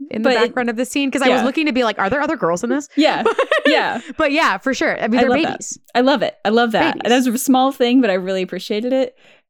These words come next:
Speaker 2: And then,
Speaker 1: <laughs>
Speaker 2: uh, that she is the only one not absolutely terrified by this story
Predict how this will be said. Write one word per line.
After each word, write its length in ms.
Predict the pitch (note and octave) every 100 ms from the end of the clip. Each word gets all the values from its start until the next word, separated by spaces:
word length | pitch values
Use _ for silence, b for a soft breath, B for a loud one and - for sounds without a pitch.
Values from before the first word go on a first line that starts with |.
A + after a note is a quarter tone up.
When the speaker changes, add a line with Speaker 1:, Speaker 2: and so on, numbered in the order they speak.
| -
Speaker 2:
And 180 | A3 G#3+
then, 360 | G#3 G#3 G3+
Speaker 1:
<laughs> 60 | -
Speaker 2:
uh, 220 | G3 F3
that 160 | F#3 G#3+
she 240 | - B3+ B3+
is 100 | B3
the 140 | G#3+
only 160 | G3+ G3+
one 160 | G#3
not 220 | F3+ F3+ - _ F3+
absolutely 840 | F#3 F#3+ - G3 E3 E3+ - F3
terrified 880 | - E3 E3 F3 F#3+ F#3 F#3+ G3 F#3 A3
by 160 | F3+ F#3
this 200 | G#3 C4
story 640 | - A3 F#3+ G#3+ A#3+ C4+